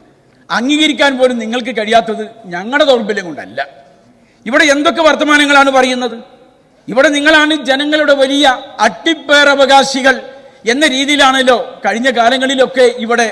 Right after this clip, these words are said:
വലിയ വലിയ വർത്തമാനങ്ങൾ നിങ്ങൾ പറഞ്ഞിരുന്നത്. ഇവിടെ ഞങ്ങൾ അഹങ്കരിക്കുന്നു എന്നാണ്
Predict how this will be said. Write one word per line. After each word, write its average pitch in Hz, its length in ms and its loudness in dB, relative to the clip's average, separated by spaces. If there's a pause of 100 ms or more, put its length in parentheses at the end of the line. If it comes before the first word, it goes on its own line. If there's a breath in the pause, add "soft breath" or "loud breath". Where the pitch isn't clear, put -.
(120)
വലിയ 233 180 -4
വലിയ 240 180 0
വർത്തമാനങ്ങൾ 240 500 -2
നിങ്ങൾ 226 200 -8
പറഞ്ഞിരുന്നത്. 208 440 -8 (1040)
ഇവിടെ 302 160 -2 (100)
ഞങ്ങൾ 302 320 -2
അഹങ്കരിക്കുന്നു 302 580 -2 (220)
എന്നാണ് 247 240 0